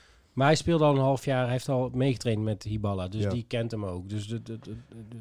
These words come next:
Speaker 1: ja.
Speaker 2: En als je kijkt naar Erik Hellemons, dat interview wat hij geeft, is het toch wel hun doelstelling om elk jaar drie jongens in ieder geval op trainingsveld af te leveren. En ja, waarom zou je niet zo'n gast van negentien gewoon je vierde linksbuiten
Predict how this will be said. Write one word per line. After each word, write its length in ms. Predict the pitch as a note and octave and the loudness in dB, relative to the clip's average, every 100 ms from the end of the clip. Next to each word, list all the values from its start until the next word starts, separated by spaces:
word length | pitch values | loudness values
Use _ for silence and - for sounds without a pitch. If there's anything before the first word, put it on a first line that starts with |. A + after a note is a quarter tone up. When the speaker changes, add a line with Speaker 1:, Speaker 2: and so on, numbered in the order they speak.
| G#2 | -8
Speaker 1:
ja. 220 | A#2 F#2+ | -6 -2
Speaker 2:
En 100 | G2 | 2
als 160 | G2+ - | 2 2
je 360 | G2+ F#2+ F#2+ - | 2 2 0 -2
kijkt 240 | G2+ F#2+ | -2 -2
naar 320 | G2 F#2 F2+ E2+ | -2 -2 -2 -4
Erik 280 | G#2 G2 | -4 -4
Hellemons, 380 | F#2+ G2 F#2+ G2 | 0 0 0 -2
dat 100 | F#2+ | -4
interview 280 | F2+ G2 F#2 | -4 -4 -4
wat 100 | F2+ | -4
hij 100 | F#2 | -4
geeft, 320 | F2+ G2 G2+ | -2 -4 -4
is 140 | E2+ E2 | -6 -4
het 100 | E2 - - - | -6 -12 -20 -4
toch 160 | F#2 | -2
wel 340 | F2+ F2 E2+ - | 0 -2 -4 -8
hun 200 | F2 F2+ | 0 4
doelstelling 380 | F2+ G2 - F#2 | 6 6 4 -4
om 60 | F2+ | -2
elk 220 | G2+ G2 | -2 -2
jaar 120 | F#2+ | -2
drie 200 | F2 F#2+ | -2 0
jongens 260 | G2 G2 F2+ | 2 2 2
in 40 | G2 | 0
ieder 140 | F2+ | 2
geval 140 | F2+ E2 | 0 -2
op 180 | - | -6
trainingsveld 460 | - G#2 G#2 - F#2 | 0 2 2 0 -2
af 120 | G2+ | -2
te 100 | - | 0
leveren. 480 | G2+ G2+ F#2+ G2+ A#2+ _ _ _ _ | 2 2 2 0 -2 _ _ _ _
En 160 | - F2+ | -4 -2
ja, 120 | F2+ | 0
waarom 240 | F#2 F#2+ F#2 | 2 2 0
zou 120 | F2 | -2
je 60 | |
niet 120 | F#2 - | -2 -2
zo'n 180 | F#2 | -4
gast 220 | - F#2 - | -2 -4 -2
van 140 | F#2 | -2
negentien 400 | F#2 F2 F2 F2 | 0 -2 -4 -4
gewoon 260 | E2+ E2+ E2+ | -4 -4 -4
je 100 | F2 | -4
vierde 260 | F#2 F#2+ F2+ | -2 -2 -2
linksbuiten 300 | F2+ E2 | -6 -4